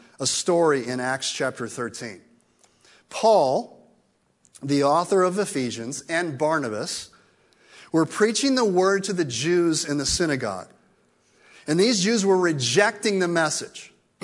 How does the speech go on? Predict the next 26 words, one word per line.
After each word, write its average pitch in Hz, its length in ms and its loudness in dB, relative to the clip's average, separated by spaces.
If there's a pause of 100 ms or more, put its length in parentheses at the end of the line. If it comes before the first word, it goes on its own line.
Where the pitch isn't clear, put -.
<clears throat> 170 420 -4
Paul 180 240 2
says 196 280 0
to 170 100 -2
them, 147 200 0
verse 151 200 -2
forty-six, 135 680 -4 (1500)
"Since 285 480 2
you 277 160 4
thrust 214 920 0
the 196 100 6
word 208 260 4
of 185 100 0
God 185 220 4
aside 175 760 0 (500)
and 165 160 0
judge 208 320 4
yourselves 190 480 2
unworthy 185 580 2
of 160 100 2
eternal 143 400 -2
life," 117 320 -4 (460)
it's - 100 -12
a 139 60 0
real 170 280 2
choice, 196 560 0